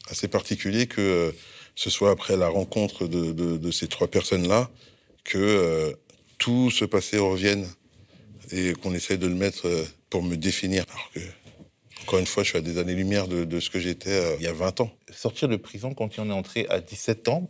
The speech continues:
Speaker 2: on est à vingt-quatre.
Speaker 1: Mm.
Speaker 2: Et tu, tu écris un trou de sept ans dans mon C V, aucun logement, pas d'aide sociale.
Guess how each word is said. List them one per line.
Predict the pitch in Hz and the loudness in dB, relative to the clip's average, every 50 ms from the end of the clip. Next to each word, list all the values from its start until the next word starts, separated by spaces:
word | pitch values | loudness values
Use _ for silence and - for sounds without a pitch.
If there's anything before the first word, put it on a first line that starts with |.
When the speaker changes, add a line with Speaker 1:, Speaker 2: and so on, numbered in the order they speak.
| - _ - | -12 _ -8
Speaker 2:
on | - 104 104 | -4 2 4
est | 98 | 4
à | 98 | 4
vingt-quatre. | 95 - 95 95 - - 151 - - - - _ _ _ _ - | 4 2 -4 -4 0 -2 -2 -2 -2 -10 -20 _ _ _ _ -18
Speaker 1:
Mm. | - 92 - - - - - - - - - | -16 -16 -16 -16 -18 -20 -20 -20 -18 -14 -12
Speaker 2:
Et | - - - | -12 -12 -10
tu, | - - 120 110 | -6 -6 -6 -2
tu | - 135 123 | 2 2 2
écris | 107 - - - 165 - | 2 2 0 0 2 4
un | 127 127 | 4 2
trou | 123 - - 135 | 2 0 -6 -4
de | 117 110 | -4 -4
sept | 104 - - 143 147 - 147 | -2 0 0 0 2 2 -2
ans | 139 | -2
dans | 123 120 113 | -2 -2 -2
mon | 107 104 | -2 -4
C | 104 - - 127 120 | -4 -4 -6 -6 -4
V, | 110 131 151 - - | -4 -4 -6 -8 -8
aucun | - 104 - _ - - 175 175 | -10 -14 -14 _ -2 0 2 2
logement, | 147 123 107 - - 92 95 - - - _ _ _ _ _ _ _ _ _ - | 2 0 -2 -4 -8 -10 -12 -12 -12 -16 _ _ _ _ _ _ _ _ _ 4
pas | 147 147 | 4 4
d'aide | 135 123 123 120 | 6 4 2 0
sociale. | - - - 101 - - - - 110 143 160 | -2 -6 -10 -10 -10 -6 0 2 2 2 2